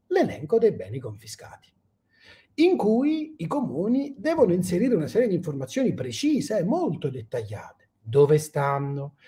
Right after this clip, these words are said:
Quali sono i riferimenti catastali di questi beni confiscati?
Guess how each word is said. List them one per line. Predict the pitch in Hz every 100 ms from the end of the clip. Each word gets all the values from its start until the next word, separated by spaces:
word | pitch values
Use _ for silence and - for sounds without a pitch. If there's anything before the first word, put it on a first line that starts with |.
| - _
Quali | - 139 147
sono | - 151 151 147 156
i | 165
riferimenti | 170 185 175 170 180 180 180
catastali | - 160 160 147 - 208 160 113 120
di | 120 127
questi | 139 - 127
beni | 120 139 135
confiscati? | 127 131 135 - 135 127 131 120